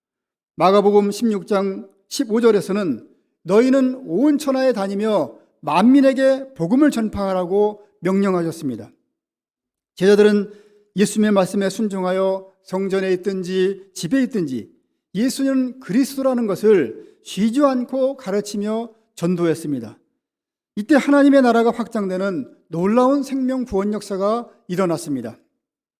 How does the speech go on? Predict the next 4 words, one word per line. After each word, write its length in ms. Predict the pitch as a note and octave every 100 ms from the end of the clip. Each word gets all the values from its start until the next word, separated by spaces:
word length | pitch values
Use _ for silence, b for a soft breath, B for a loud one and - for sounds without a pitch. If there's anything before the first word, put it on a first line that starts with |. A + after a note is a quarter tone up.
| _ _ _ _ _ _ _ _ _ _ C#3+
결론입니다. 880 | F#3 G#3+ A3+ G3 F3+ D#3+ G3 B3 - _ _ _ _ _ _
하나님 400 | - B3+ C4+ C#4
나라의 340 | B3+ A#3+ B3 A#3+
복은 600 | F#3+ A3+ F#3 A#2 -